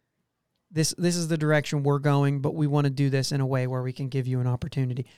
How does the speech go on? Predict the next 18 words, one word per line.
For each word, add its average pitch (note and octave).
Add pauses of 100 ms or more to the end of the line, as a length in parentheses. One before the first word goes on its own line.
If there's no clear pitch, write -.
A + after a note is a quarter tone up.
(680)
To E3
me, F#3+ (260)
that's E3
the F3+
only D#3+
way C#3+ (500)
that D3
this D3+
isn't D3 (1120)
kind C#3+
of C3
rude. A#2+ (1600)
<laughs> F#3 (560)
You B3
know B3
what A#3
I A3
mean? A3